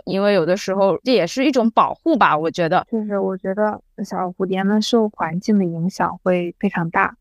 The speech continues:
Speaker 2: 而且我觉得我们不仅受环境的影响很大，而且我们融入环境的能力是很强的。就我感觉，嗯，小蝴蝶们其实在每一个领域都可以发光发热，因为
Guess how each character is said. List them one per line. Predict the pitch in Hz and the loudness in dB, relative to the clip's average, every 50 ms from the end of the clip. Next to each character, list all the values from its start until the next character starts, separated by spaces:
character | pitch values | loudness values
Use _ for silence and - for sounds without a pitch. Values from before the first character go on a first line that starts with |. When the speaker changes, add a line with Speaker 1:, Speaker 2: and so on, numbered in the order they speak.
| _ _ | _ _
Speaker 2:
而 | 208 208 | -6 -2
且 | - 247 | 0 0
我 | 226 196 185 | 0 0 0
觉 | - - 175 | -2 0 0
得 | 196 226 | 2 2
我 | 226 208 | 2 2
们 | 175 131 160 180 196 233 - _ | 0 0 -2 -2 -2 -4 -6 _
不 | - 262 | 2 2
仅 | 226 208 175 185 | 2 2 0 -4
受 | - - 247 226 214 208 | -2 0 0 0 0 0
环 | - 170 160 165 | -2 -4 -4 -4
境 | 185 233 208 | -2 -2 -2
的 | 196 | -2
影 | 180 170 170 | -2 -4 -4
响 | 185 - 170 165 | -6 -6 -8 -8
很 | 175 - 170 | -6 -4 -2
大， | 170 175 | 0 2
而 | 175 170 170 185 | 2 2 2 0
且 | - - 208 | -2 -2 -2
我 | 190 180 170 | -2 -2 -2
们 | 175 175 170 185 214 - _ _ _ | -2 -2 -2 -4 -4 -6 _ _ _
融 | - 170 170 185 | -2 0 0 2
入 | 220 247 247 233 | 2 2 2 0
环 | 233 - 170 160 156 | 0 0 -2 -2 -2
境 | - - 214 214 | -2 -2 -2 -2
的 | 202 185 | 0 -2
能 | 180 170 165 - - 170 | -2 -2 -4 -4 -2 0
力 | 202 220 214 | 0 0 0
是 | 196 - - - 165 | 0 -2 -6 -6 -6
很 | 165 - - - | -6 -6 -10 -10
强 | - - - - - - | -10 -8 -6 -6 -4 -2
的。 | - - - - | -2 -2 -4 -2
就 | - 226 226 | 0 2 2
我 | 220 220 226 | 2 2 2
感 | 226 214 190 180 | 0 -2 -2 0
觉， | 180 180 185 202 - _ _ _ _ - | 2 2 2 0 -2 _ _ _ _ -8
嗯， | 190 190 190 185 190 196 | -6 -4 -4 -4 -4 -4
小 | - - | -4 -4
蝴 | 160 - - 196 | -4 -2 -4 -2
蝶 | 214 202 185 | -2 -2 -2
们 | 190 196 208 196 196 | 0 0 0 -2 -2
其 | - - 208 | -4 -6 -8
实 | 190 - - 190 202 | -6 -4 -4 -4 0
在 | - 226 220 208 190 - | 0 2 2 2 0 -2
每 | - - 175 160 165 | -2 -2 -2 -2 -4
一 | 165 160 170 | -6 -6 -8
个 | 196 - 226 226 226 208 - | -4 0 2 2 4 2 2
领 | - 175 170 160 - - 185 | 2 0 -2 -2 -4 -6 -6
域 | 214 185 180 175 | -2 -2 -2 0
都 | - - 226 240 | 2 2 0 0
可 | - _ - 180 | 0 _ -4 -4
以 | 175 175 190 190 190 - | -2 -2 -2 -4 -4 -4
发 | - 175 185 | -4 -4 -2
光 | - 175 185 | -2 -4 -4
发 | - - 175 165 | -4 -4 -4 -2
热， | 170 180 185 - | 0 2 2 2
因 | - - - 214 220 | 0 0 -2 0 2
为 | 226 226 226 | 2 2 2